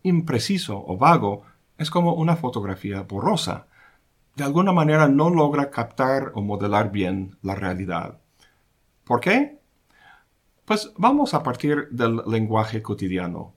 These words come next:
una discusión, discusión entre dos personas. Muchas veces la discusión avanza con preguntas que piden esclarecimiento.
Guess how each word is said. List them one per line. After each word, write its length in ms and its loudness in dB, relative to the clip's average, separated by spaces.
una 200 2
discusión, 500 -4
discusión 480 -4
entre 240 -4
dos 160 -4
personas. 720 -10
Muchas 320 2
veces 420 2
la 100 2
discusión 440 0
avanza 400 0
con 160 -4
preguntas 520 0
que 120 -4
piden 440 -2
esclarecimiento. 1120 -2